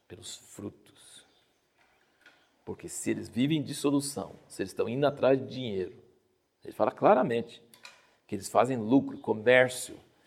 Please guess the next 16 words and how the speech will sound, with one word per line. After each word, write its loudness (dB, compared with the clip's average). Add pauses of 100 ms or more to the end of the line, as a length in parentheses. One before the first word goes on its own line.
(180)
que -16
querem 8
dinheiro, 8
se -6
quer 8
dinheiro, 4
se -10
quer 10
fama, 6 (540)
se 0
vive 4
dissolutamente, 6 (320)
não 6 (380)
é 12
de -2
Deus. 12